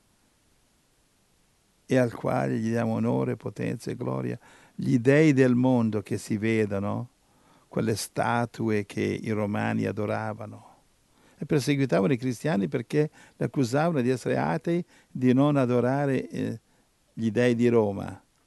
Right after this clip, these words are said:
Dei che si vedevano, si toccavano, bellissime statue.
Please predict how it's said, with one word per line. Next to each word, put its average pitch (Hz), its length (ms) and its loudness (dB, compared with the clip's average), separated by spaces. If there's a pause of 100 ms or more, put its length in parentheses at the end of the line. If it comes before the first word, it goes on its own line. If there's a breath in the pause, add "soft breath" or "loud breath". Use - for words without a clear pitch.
(260)
Dei 139 300 4
che 143 140 0
si 139 160 0
vedevano, 135 560 4
si 131 180 -8
toccavano, 135 840 0 (300 loud breath)
bellissime 151 800 4
statue. 127 1040 0